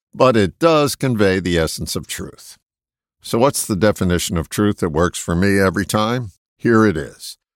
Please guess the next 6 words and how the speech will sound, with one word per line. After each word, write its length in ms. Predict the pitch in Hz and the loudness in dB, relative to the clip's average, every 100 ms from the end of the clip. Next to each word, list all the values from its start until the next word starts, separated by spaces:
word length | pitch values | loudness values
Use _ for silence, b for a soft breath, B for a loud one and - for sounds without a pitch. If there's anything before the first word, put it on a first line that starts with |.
| _ _ _ | _ _ _
Truth. 600 | - 165 110 - - - _ _ _ _ | -4 0 0 -2 -14 -16 _ _ _ _
Facts 680 | - 123 131 151 - - - | -6 -2 0 -2 -6 -12 -6
that 180 | 92 - | -6 -2
can't 420 | 104 98 110 98 - | 0 2 0 -4 -4
be 140 | 104 | -2
spun. 580 | - - 90 65 60 | -2 -6 -6 -6 -10